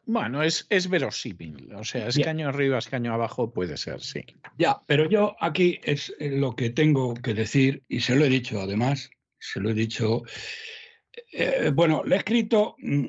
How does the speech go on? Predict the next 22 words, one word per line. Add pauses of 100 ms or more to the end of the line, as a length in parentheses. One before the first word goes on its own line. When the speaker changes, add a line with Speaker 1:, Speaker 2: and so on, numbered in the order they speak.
(200)
Speaker 2:
eh,
se
lo
he
mandado
a
usted (120)
también, (240)
mm, (100)
y, (640)
mm, (160)
eh,
las
cifras (1000)
que (1300)
Olona
no
está
empleando. (240)
Vamos
a
ver,